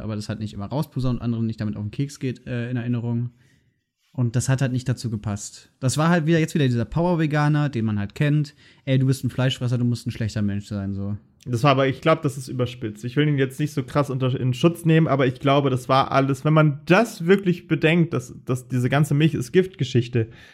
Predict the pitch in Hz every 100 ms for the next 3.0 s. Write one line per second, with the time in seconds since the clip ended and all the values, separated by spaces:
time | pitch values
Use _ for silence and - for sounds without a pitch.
0 | - 127 123 185 220 165 123 - 131 113
1 | 110 - 143 135 131 131 175 165 120 117
2 | 107 104 - 107 104 101 107 101 101 104